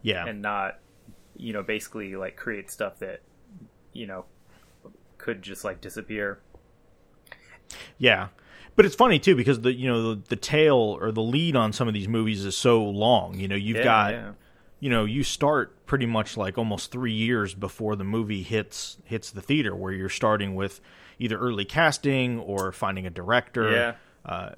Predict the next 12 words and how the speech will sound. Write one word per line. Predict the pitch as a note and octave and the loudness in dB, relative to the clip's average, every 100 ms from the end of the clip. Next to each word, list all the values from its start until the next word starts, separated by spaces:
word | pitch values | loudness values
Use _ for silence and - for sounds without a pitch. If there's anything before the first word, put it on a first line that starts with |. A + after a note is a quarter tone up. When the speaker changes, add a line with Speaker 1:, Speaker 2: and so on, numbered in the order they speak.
| - | -10
Speaker 1:
you | A#2+ | -4
know, | G#2 G#2 | -4 -4
you're, | G#2+ G#2+ G#2 | -6 -6 -8
you're | F2+ A2+ | -6 -6
filming | - D3 D3 C3+ A#2 | 2 6 6 4 2
almost | A2+ A2+ A2 - | 2 0 -2 -4
two | - | -2
years | G#2+ G2+ A2 A2 G2 | -2 0 -2 -2 -4
before | G#2 F#2+ A#2 G#2+ G2+ | -8 -8 -4 -2 -2
the | G2+ | -2
movie | G2+ G2+ G2+ | -2 -4 -4
hits, | F2+ G#2 - - - | -4 -4 -6 -12 -14